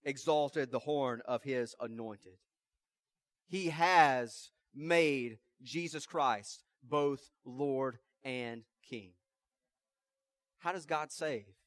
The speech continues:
God saves through his King. Now, if you want to start flipping over to Luke one, I want you to see something. I want you to see something.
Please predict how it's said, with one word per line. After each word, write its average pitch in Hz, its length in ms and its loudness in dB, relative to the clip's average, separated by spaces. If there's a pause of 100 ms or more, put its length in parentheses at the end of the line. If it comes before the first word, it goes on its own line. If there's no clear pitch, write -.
(100)
God 135 280 -2
saves 127 420 -4
through 110 160 -14
his 117 200 -12
King. 104 300 -14 (1600)
Now, 143 100 2
if 147 80 0
you 185 100 2
want 175 120 4
to - 40 -14
start 165 200 2
flipping 165 260 -4
over 147 200 0
to 135 80 -2
Luke 135 240 -6
one, 131 300 -6
I - 600 -20
want 135 180 -12
you 143 60 -4
to 123 80 -6
see 143 160 -8
something. 104 340 -12
I 101 60 -12
want 135 140 -12
you 160 80 -6
to - 40 -10
see 143 120 -8
something. 131 500 -6